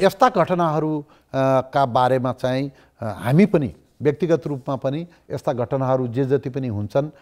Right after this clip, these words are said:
हामी, अ, संवेदनशील भएर चाहिँ, अ,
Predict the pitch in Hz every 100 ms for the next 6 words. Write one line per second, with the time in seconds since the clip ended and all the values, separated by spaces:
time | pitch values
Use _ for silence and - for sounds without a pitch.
0 | _ - 113 123 120 107 113 _ - 107
1 | 104 107 135 131 147 180 175 180 147 87
2 | 107 120 117 110 110 127 - _ - 110
3 | 110